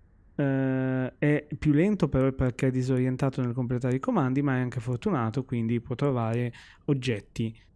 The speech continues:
eh, tool, eh, est-, tool, scusate, equipment.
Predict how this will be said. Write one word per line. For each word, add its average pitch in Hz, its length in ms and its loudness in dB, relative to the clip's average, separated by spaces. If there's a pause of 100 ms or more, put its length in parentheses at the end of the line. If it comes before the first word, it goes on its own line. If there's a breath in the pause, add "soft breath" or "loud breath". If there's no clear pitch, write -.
(180)
eh, 117 600 -2
tool, 107 340 -2
eh, 110 520 -4
est-, - 320 -6
tool, 110 200 -4
scusate, 104 480 -6
equipment. 110 840 -6